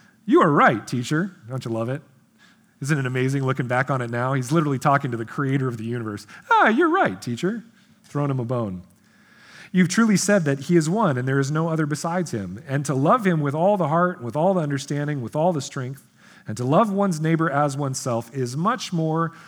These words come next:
than all whole burnt offerings and sacrifices." And when Je-, Jesus saw that he answered wisely, he said to him,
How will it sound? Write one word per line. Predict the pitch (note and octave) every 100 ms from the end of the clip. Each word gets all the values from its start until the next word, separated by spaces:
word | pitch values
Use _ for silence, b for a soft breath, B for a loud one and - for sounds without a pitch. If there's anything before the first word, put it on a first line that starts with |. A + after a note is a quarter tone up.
| B B -
than | A#2
all | C#3 D#3 F#3 F#3
whole | - F3 E3+
burnt | C#3+ D3+ C3
offerings | C3 C#3 D3+ D3 C#3
and | C#3
sacrifices." | B2+ A#2 A2+ - F2 E2+ C#2 - _ b b b b
And | G#2
when | A#2
Je-, | A#2 D3 E3
Jesus | C3 E3+ D3+
saw | - F#3 F#3+
that | C3+
he | A#2+ C#3+
answered | C3 D3+ D#3+ B2
wisely, | A2 C3 D#3+ A#2 G#2
he | A2
said | C3+ F3 E3
to |
him, | B2+ A2